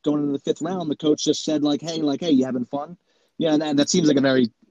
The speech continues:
small thing, but I th-, even mentioned how Dustin got discouraged and that could be a fight. And so it's just a little small thing to bring him back to the place of, like, "Hey, like,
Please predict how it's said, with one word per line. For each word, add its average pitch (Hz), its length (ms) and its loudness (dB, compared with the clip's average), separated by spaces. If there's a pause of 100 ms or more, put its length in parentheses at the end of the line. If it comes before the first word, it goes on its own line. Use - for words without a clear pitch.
(200)
small 135 440 -2
thing, 202 280 -2
but 131 120 -2
I 127 60 -2
th-, - 140 -14
even 135 240 0
mentioned 131 440 -6
how 120 240 -2 (340)
Dustin 131 280 0
got 123 160 0
discouraged 156 440 -2
and 127 120 2
that 113 100 -4
could 113 120 -4
be 110 140 2
a 92 40 -2
fight. 92 300 -12 (320)
And 117 120 -4
so 160 120 6
it's 147 120 0
just 175 180 -2
a 185 60 -4
little 175 140 -2
small 160 360 -4
thing 160 220 -6
to 139 80 -4
bring 143 180 -2
him 139 80 -6
back 135 220 -8
to 135 40 -12
the 127 60 -8
place 135 220 -6
of, 135 60 -4
like, 139 120 -4
"Hey, 160 160 -2
like, 107 220 -6